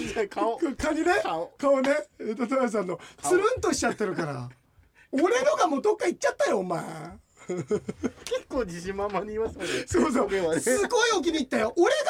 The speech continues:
Speaker 2: だって、俺が間違ってんのかなと思った。俺の耳が間違ってんのかなと思ったよ。だから今そのまま、あ、間違ったみたいな顔しなかったら、俺、そのまま乗ってったよ、話。
Speaker 1: ああ。
Speaker 2: おー、おー、みたいな。
Speaker 1: そっか。
Speaker 2: そう。顔ね。
Speaker 1: はい。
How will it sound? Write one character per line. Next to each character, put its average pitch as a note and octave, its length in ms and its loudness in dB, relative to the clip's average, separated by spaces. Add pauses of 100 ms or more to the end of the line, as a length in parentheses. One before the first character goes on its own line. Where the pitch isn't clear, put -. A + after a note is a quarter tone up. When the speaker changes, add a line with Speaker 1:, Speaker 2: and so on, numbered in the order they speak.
Speaker 2:
だ F4+ 180 2
っ - 40 -20
て、 - 100 0
俺 A#3+ 120 2
が - 60 -8 (760)
間 - 0 -
違 C#5+ 40 4 (240)
っ - 40 -4
て C#5 100 2
ん F4+ 40 2
の D#4 80 0
か B3+ 80 2
な A#3 100 0
と A3+ 80 0
思 G3+ 80 0
っ - 40 -8
た。 A#3+ 80 -4
俺 G4+ 200 2
の A#4 140 0
耳 B4 240 0
が C5 100 2
間 D4+ 120 2
違 - 20 -4 (200)
っ - 40 -4
て B3+ 100 -2
ん - 20 -2
の G3 80 -2
か F3 80 -4
な F3 120 -4
と F3+ 80 -4
思 - 100 -6
っ - 60 -14
た D3 100 -14
よ。 C#3 160 -14 (480)
だ - 80 2
か G4+ 60 4
ら F#4 80 4
今 G#4+ 240 4
そ E4 120 2
の F4+ 100 4
ま F#4 100 4
ま、 F#4+ 80 2 (100)
あ、 - 80 -2 (140)
間 E4 120 4
違 - 20 -4
っ - 40 -4 (240)
た G4+ 100 2
み F4+ 80 4
た E4+ 100 0
い - 20 0
な C4 100 0
顔 C#4 180 0
し D#4+ 120 -2
な E4 80 2
か C#4 80 0
っ - 60 -8
た G3+ 100 -2
ら、 G3 100 0
俺、 C4 180 0 (240)
そ - 160 -2
の B4+ 120 2
ま C#5 120 2
ま B4+ 100 0
乗 A4 100 4
っ F4 80 0
て C#5 140 0
っ - 20 -12
た D#4+ 100 0
よ、 A#3+ 60 2
話。 G3 440 -4
Speaker 1:
あ - 20 -10
あ。 - 20 -6
Speaker 2:
お - 0 -
ー、 A#3+ 40 -8 (580)
お A3+ 40 2
ー、 G#3 40 0
み F3+ 100 -2
た E3+ 100 -4
い - 40 -2
な。 C#3 60 -6
Speaker 1:
そ C3+ 80 -2
っ C3 100 -8
か。 - 240 -12 (200)
Speaker 2:
そ G3+ 140 0
う。 C#3+ 200 -2 (520)
顔 F3+ 180 0
ね。 C#4+ 320 2
Speaker 1:
は B2+ 120 -2
い。 G2 100 -8